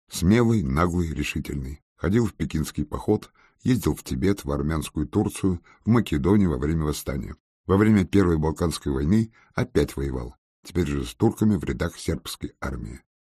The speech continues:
«Бритер, у него на счету то ли три, то ли четыре дуэли». «Гучков был председателем Третьей Думы», напомнил Сергей.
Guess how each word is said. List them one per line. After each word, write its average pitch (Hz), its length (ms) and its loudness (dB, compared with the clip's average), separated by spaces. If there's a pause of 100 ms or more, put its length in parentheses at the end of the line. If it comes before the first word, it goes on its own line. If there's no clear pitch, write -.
(160)
«Бритер, 131 640 4 (200)
у 98 40 4
него 113 120 6
на 117 120 8
счету 110 320 2
то 110 140 4
ли 92 100 2
три, 127 360 4 (180)
то 107 100 4
ли 107 140 4
четыре 107 340 2
дуэли». 92 400 2 (300)
«Гучков 82 400 -2
был 82 160 -2
председателем 78 720 -4
Третьей 80 320 -2
Думы», 110 440 0
напомнил 65 420 -6
Сергей. - 460 -12